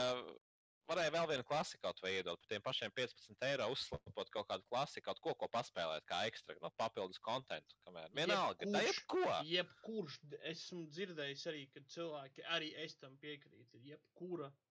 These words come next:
Speaker 2: veida, bet, nu, pat ne jebkura veida, jebkāda veida D L C maksas.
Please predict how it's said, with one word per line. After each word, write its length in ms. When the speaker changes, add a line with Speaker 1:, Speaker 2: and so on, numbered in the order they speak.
Speaker 2:
veida, 500
bet, 240
nu, 160
pat 100
ne 140
jebkura 320
veida, 100
jebkāda 600
veida 500
D 300
L 200
C 340
maksas. 800